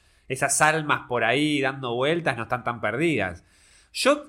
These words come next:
lo que yo te decía, yo pensé que no iban a ir de entrada con la idea de que estas almas que reencarnan en dos adolescentes, de qué sé yo, pero si, esta noticia tranquilamente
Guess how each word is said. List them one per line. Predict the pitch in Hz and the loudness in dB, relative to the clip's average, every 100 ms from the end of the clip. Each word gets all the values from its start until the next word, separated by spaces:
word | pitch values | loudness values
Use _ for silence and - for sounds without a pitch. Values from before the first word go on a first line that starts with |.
| - | -4
lo | 190 180 | 0 2
que | 165 | 0
yo | 165 | 0
te | 180 | 0
decía, | 170 202 127 | 2 4 4
yo | - 262 | 2 -2
pensé | 254 233 226 | 0 -2 0
que | 196 | -2
no | 208 | -2
iban | 214 208 185 | -4 -2 0
a | 175 | 0
ir | 175 185 | 0 0
de | 160 | 0
entrada | 147 147 156 170 180 180 | -2 0 2 4 4 2
con | 143 | -2
la | 127 | -2
idea | 123 123 160 151 | -2 2 2 4
de | 123 131 | 2 0
que | 139 | -2
estas | 139 127 - | -4 -4 2
almas | 131 143 127 | 2 2 -2
que | 117 | -4
reencarnan | 113 113 131 135 135 117 | -8 -2 2 2 0 -6
en | 110 | -6
dos | 127 | -2
adolescentes, | 131 113 107 - 131 131 110 | -2 -2 -4 -2 -4 -2 -6
de | 107 | -6
qué | 104 | -8
sé | 101 104 | -10 -4
yo, | 135 110 - - _ _ | -2 -2 -4 -20 _ _
pero | 120 107 - - _ _ _ _ _ | -4 -4 -6 -18 _ _ _ _ _
si, | - - 107 - | -14 -14 -14 -2
esta | 131 - 127 | -2 0 -2
noticia | 104 147 156 226 185 - | -2 -4 0 2 2 0
tranquilamente | 127 110 123 120 117 120 123 - | -6 -8 -4 -4 -4 -6 -6 -8